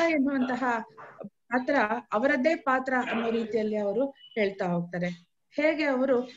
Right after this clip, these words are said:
ಆ, ಶೈಕ್ಷಣಿಕ ಜೀವನವನ್ನು, ಆ, ಓದುತ್ತಿರುವಾಗ ಎದುರಿಸಿದಂತಹ ಸಮಸ್ಯೆಗಳಾಗಿರಬಹುದು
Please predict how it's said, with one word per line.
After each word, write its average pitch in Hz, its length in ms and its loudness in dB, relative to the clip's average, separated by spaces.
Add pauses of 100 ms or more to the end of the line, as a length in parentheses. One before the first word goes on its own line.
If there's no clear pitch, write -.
(320)
ಆ, 208 200 2
ಶೈಕ್ಷಣಿಕ 269 720 0 (220)
ಜೀವನವನ್ನು, 226 1040 -2 (320)
ಆ, 196 140 -4 (360)
ಓದುತ್ತಿರುವಾಗ 254 640 2
ಎದುರಿಸಿದಂತಹ 226 720 2
ಸಮಸ್ಯೆಗಳಾಗಿರಬಹುದು 196 1300 -2